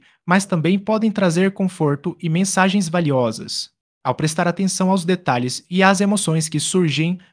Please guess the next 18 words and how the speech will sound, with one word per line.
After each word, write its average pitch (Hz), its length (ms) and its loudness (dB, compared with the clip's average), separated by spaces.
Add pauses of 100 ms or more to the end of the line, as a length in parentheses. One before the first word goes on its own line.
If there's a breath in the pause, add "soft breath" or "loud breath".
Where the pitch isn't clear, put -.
você 143 240 -2
pode 190 300 0
descobrir 175 500 0
um 185 60 2
caminho 180 360 2
para 175 200 0
a 170 40 -4
cura 175 180 -2
emocional 185 640 0
e 190 100 0
um 220 80 0
entendimento 190 680 0
mais 151 240 -2
profundo 180 460 -2
da 151 100 2
sua 185 200 -2
própria 175 420 -2
jornada. 123 580 -4